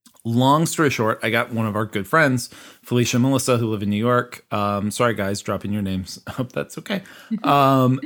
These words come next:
Speaker 1: anyway, they're good friends of ours in New York. Um, during the pandemic, Felicia started running. And so she texted me the other day and she's like, "Hey, there's a marathon in Hawaii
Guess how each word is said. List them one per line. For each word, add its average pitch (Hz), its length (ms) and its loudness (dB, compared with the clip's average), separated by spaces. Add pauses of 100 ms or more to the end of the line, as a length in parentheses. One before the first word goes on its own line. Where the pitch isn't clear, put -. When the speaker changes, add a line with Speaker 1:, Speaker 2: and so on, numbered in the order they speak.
Speaker 1:
anyway, 131 320 4
they're 127 140 0
good 156 320 4
friends 147 280 2
of 123 80 0
ours 117 580 2
in 123 140 2
New 120 100 4
York. 104 540 -2
Um, 104 340 -2
during 139 220 0
the 139 80 -2
pandemic, 110 480 -2
Felicia 147 420 0
started 101 300 -2
running. 82 380 -10 (400)
And 123 100 -2
so 135 140 0
she 123 160 -4
texted - 340 -2
me 123 100 0
the 107 140 -2
other 107 100 -2
day 156 160 0
and 139 140 -4
she's 120 220 -8
like, 110 160 -2
"Hey, 135 600 -4 (640)
there's 180 400 4
a 185 80 6
marathon 139 960 4
in 117 140 0
Hawaii 107 880 -2